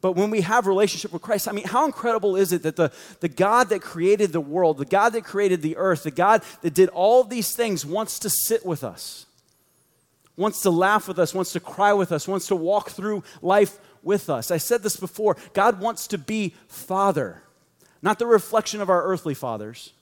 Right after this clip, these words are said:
but the perfection of Father. So he goes, "I wanna forgive you, but that's not it. I also wanna walk with you, 'cause I know you're gonna need help. I know you're gonna need wisdom.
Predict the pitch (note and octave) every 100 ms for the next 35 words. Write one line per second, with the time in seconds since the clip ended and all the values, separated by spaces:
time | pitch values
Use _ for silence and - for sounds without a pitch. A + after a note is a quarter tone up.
0 | _ _ _ F3+ F3 - F#3 F3+ - G3+
1 | - - G#3+ G#3 G3 - _ _ - F3
2 | F3 E3 D3+ - - _ _ _ _ _
3 | - E3 D#3 G#2+ E2 _ _ _ _ _
4 | _ _ _ _ _ - G3+ G#3+ F3 G#3+
5 | C4+ A3+ - F3 A#3+ G#3+ F#3+ G3+ A#3+ -
6 | A#3 G3 A#3 A3+ D3+ A3 B3 A#3+ G#3 F#3+
7 | E3 G3 G3+ F#3 D3+ B2+ F2+ - _ _
8 | _ _ _ - F#3 G3 A#3+ A3+ G3+ G3+
9 | F#3+ G3 D#3 G3+ F3+ F#3+ A#3 G#3+ G3+ F#3+
10 | F#3+ D#3+ F3+ G3 E3 C#3+